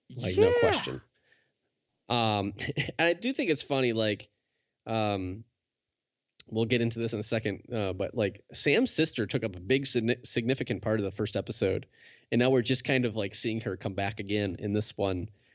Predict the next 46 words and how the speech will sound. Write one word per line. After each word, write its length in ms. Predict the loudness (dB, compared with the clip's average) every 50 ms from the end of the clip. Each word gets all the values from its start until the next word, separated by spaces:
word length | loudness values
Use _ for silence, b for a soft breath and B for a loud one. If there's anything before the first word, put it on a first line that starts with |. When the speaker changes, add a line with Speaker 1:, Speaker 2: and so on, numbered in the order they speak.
| b b -4
Speaker 1:
Um, 340 | -2 0 0 0 0 -2 0
but 100 | 0 2 2
they 80 | 4
made 180 | 6 6 4 4
a 40 | 2
really 200 | 2 2 2 2
big 200 | 0 -2 -4 0
deal 160 | 0 0 2
about 200 | 2 0 0 0
that 120 | -2 -4
in 40 | -2
that 180 | -4 -6 -6 -4
first 280 | -2 -2 -2 -2 -4 -4
one, 300 | -4 -4 -4 -6 -8 -10 -10 -8
and 200 | -6 -6 -6 -4
it 140 | -4 -4 0
took 160 | 0 0 0
up 100 | 0 0
a 40 | 2
lot 240 | 2 2 2 0 -2
of 60 | -2
time, 400 | -2 -2 -2 0 0 0 -2 -2
and 120 | -4 -4 -4
so 140 | -2 -2 -2
it's, 280 | -2 -4 -6 -8 -8 b b b b b b b b 0
that 140 | 2 2 4
whole 140 | 4 2 4
money 540 | 4 4 4 4 4 4 4 2 0 -2 -6
kind 260 | -4 -4 -2 -2 -2
of 160 | -2 -4 -6 -10 -20 -20 _ _ _ _ _ _ _ -10
C 320 | -8 -6 -2 0 0 2 2
story, 580 | 0 0 0 0 2 2 2 0 -2 -2 -6 _ _ _ _ _ _ _ _ _ -6
uh, 300 | -4 -2 -2 -2 -4 -4 -2
was 200 | 0 0 2 2
a 60 | 2
big 240 | 2 2 0 0 0
thing, 300 | 2 2 4 4 2 2
but 120 | 0 0
we 120 | 0 2 2
haven't 220 | 2 0 0 0
really 160 | 0 -2 -2 -2
talked 300 | -2 -2 -2 -2 -2 -4 -4
about 220 | -2 -2 -2 -2
it 80 | -2 -4
much 240 | -6 -6 -6 -6 -4
since. 400 | -2 -2 -2 -2 -4 -8 -14